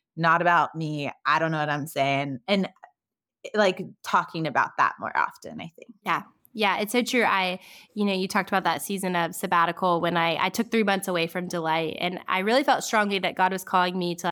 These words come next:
Speaker 2: not use it as my crutch anymore, like, not use it as my thing to, like, get value or to feel, feel seen or noticed by other people. So I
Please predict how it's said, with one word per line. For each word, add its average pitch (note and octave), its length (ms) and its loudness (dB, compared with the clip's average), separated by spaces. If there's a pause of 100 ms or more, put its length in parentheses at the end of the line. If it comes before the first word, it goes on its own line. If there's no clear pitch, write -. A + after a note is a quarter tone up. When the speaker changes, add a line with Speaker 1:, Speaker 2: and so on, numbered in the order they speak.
Speaker 2:
not G#3+ 360 2
use A3 240 0
it G3 60 -2
as F#3 180 -2
my F3 160 -2
crutch - 440 -2
anymore, E3 380 -4
like, - 240 -8
not A3 260 2
use A3+ 200 -2
it G#3+ 60 2
as G#3 140 0
my F#3+ 180 0
thing F3+ 360 -2
to, F#3 120 -6
like, E3+ 340 -4
get G#3 360 0
value F#3 760 2
or G3+ 400 2
to G#3 180 -6
feel, G#3+ 800 0 (640)
feel B3+ 500 2
seen A3+ 420 -2
or G#3 80 0
noticed F3 360 -6
by A3 100 2
other A3 160 0
people. B3 420 -2
So G3+ 460 0 (140)
I F#3+ 500 2